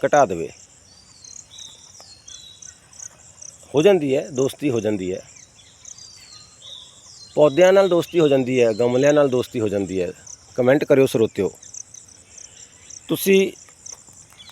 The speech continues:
ਅੱਜ ਕੱਲ੍ਹ ਗਰਮੀ ਹੈ, ਗਮਲਿਆਂ ਨੂੰ ਜਦੋਂ ਪਾਣੀ ਲਾਉਂਦੇ ਹੋ, ਪੌਦੇ ਇੰਝ ਲੱਗਦਾ ਜਿਵੇਂ ਗੱਲਾਂ ਕਰ ਰਹੇ ਆ, ਲੱਗਦਾ ਕਿ ਨਹੀਂ ਜੀ?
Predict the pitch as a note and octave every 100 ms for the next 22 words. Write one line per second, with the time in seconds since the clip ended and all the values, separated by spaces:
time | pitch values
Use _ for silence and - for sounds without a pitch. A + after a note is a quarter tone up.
0 | - C#3+ B2 E3 C#3 C3+ C#3+ C#3 A#2 -
1 | - - - - - - - - - -
2 | - - - - - - - - A2 C3+
3 | C#3+ D#3 E3 D#3+ D3+ D#3+ C#3 C3+ C#3 A#2
4 | G#2+ G2 - - - _ - - - -
5 | - - - - _ _ - - - -
6 | - - - - _ _ _ - _ _
7 | - D3 C#3 D#3+ F3 - _ _ _ _
8 | - - - - C#3+ D#3 D#3 A2 A#2+ C#3
9 | C#3+ B2+ A2 G#2 F#2+ F2 E2 D#2 - -
10 | _ - - F#2 F#2+ G#2+ C3+ D3+ C3 A2+